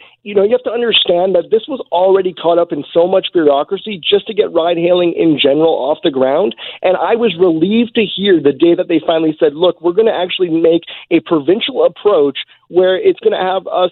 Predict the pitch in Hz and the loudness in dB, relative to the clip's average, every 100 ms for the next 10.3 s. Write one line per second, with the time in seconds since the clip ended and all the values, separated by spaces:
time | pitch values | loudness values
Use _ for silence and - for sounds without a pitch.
0 | - 190 185 180 - - 147 202 247 190 | -2 -2 -2 -2 -6 -6 -4 -2 0 0
1 | 196 - 196 185 143 156 - 202 196 220 | -2 -2 -4 -4 0 0 -2 -6 -2 0
2 | 214 180 175 180 170 160 190 196 220 214 | 0 2 0 0 -4 -4 -2 0 -2 -4
3 | - 165 156 156 165 165 160 175 165 175 | -2 -2 -2 -4 -2 -2 0 0 0 -2
4 | - 165 165 170 175 - 170 170 185 170 | -2 -2 -2 -4 -4 -2 -2 -2 -4 -2
5 | 160 156 156 151 156 143 147 165 196 254 | 0 0 0 -2 -6 -2 0 0 -4 -8
6 | - - - 170 165 170 170 147 147 151 | -12 -6 0 2 2 -2 -2 0 0 0
7 | - 156 151 151 143 151 143 151 160 156 | 0 2 0 -2 0 0 0 -2 0 0
8 | 143 131 143 139 - 143 135 - - - | 0 0 0 0 -2 0 0 -2 -6 -2
9 | 147 139 - 135 131 131 - 131 127 139 | 2 0 0 0 0 -2 -4 -4 -2 -2
10 | 190 185 220 | -2 0 -2